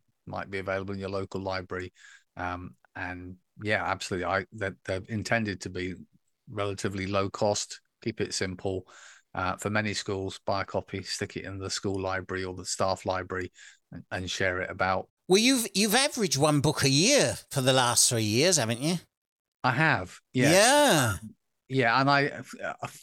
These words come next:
Speaker 1: for somebody who said, "I'm never gonna write a book," and then wrote one and thought, "That's it, never again." Um,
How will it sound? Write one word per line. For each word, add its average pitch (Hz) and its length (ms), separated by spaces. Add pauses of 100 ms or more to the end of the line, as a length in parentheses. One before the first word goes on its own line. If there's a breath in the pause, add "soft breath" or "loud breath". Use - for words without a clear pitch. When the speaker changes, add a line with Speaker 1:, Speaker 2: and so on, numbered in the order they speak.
Speaker 1:
for 131 100
somebody 143 380
who 113 120
said, 113 180
"I'm 104 100
never 110 180
gonna 104 200
write 98 180
a 92 40
book," 95 360
and 101 100
then 101 140
wrote 95 220
one 90 460
and 95 180
thought, 95 240
"That's - 300
it, 98 200
never 95 300
again." 90 420 (560 loud breath)
Um, 92 420